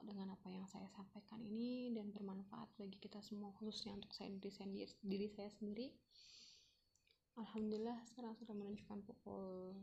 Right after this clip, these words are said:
sebelas malam. Besok insya Allah bangun sahur lagi, aktivitas lagi bersama anak-anak. Terima kasih atas sharingnya. Kesalahan hanyalah milik saya dan kebenaran Allah.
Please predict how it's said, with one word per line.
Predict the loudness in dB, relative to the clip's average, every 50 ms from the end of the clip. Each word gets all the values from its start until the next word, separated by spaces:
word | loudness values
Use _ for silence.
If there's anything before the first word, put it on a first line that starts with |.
| -8 -10 -14 _ _ _ _ _ _ _ _ -12
sebelas | -6 -4 0 0 0 0 0 -2
malam. | -2 0 2 2 2 2 0 -4 -10 _ _ _ _ _ _ _ _ _ _ _ _ -18 -14
Besok | -12 -8 -6 -4 -4 -4 -6 -8 -10 -12 -14 _ _ -10
insya | -8 -8 -6 -4 -4
Allah | -4 -2 -2 -4 -6 -6 -10 -20 _ _ _ _ _ -6
bangun | -4 -2 0 2 0 0 0
sahur | -2 -4 -2 -2
lagi, | -2 -2 -2 -2 0 2 2 4 4 4 4 2
aktivitas | 0 -2 -4 -4 -2 -4 -6 -6 -4
lagi | -4 -2 -2 0
bersama | -2 -2 -4 -4 -4 -2 -2
anak-anak. | -4 -4 -6 -6 -4 -2 -4 -4 -6 -8 -18 _ -20 -20 -20 -20 -20 -20 -20 -20 -20 -20 _ _ _ _ -6 0
Terima | 2 4 4 4
kasih | 2 -2 -4 -2 -2 -2
atas | -2 -2 -6 -6
sharingnya. | -4 -2 0 0 2 2 2 2 2 2 2 2 2 0 -2 -6 -12 -20 _ _ _ _ _ _ _ _ _ -14
Kesalahan | -12 -10 -6 -4 -4 -4 -2 -2 -2 -2 -2 -2 -4 -6 -10 -16 _ -20 -10 -4 0
hanyalah | 2 2 2 2 2 0 0
milik | 0 0 0 0 -2
saya | -2 -2 0 0 0 0
dan | 0 0 -2
kebenaran | -2 -2 -2 -2 0 0 -2 -2 -4 -2
Allah. | -2 0 0 0